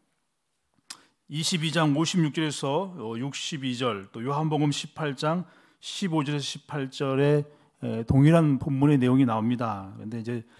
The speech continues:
그 저자들에 대해, 저자들에 의해서 좀 새로운 각도로 얘기하는데, 한 번 물었을 경우에는 뭐 우리가 금방 대답할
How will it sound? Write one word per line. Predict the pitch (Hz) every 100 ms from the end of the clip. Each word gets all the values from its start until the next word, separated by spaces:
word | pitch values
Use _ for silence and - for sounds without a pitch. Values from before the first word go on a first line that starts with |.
| - - _
그 | - 120
저자들에 | 113 131 147 165 165 156
대해, | 143 135 135 135
저자들에 | 139 135 156 165 156 160
의해서 | 143 135 127 139
좀 | 135 139
새로운 | 123 196 190 175
각도로 | 131 - 143 131
얘기하는데, | 117 123 113 123 170 113 95 _ _ _ _ _
한 | - 233 262
번 | 226 220 170
물었을 | 139 151 - 147
경우에는 | 151 127 127 117 113 117 131 104 90 - _ _ - - _ _ _ _ -
뭐 | 123 107 104 -
우리가 | 139 147
금방 | 127 143 143 185 151
대답할 | 131 151 156 156 147 135 127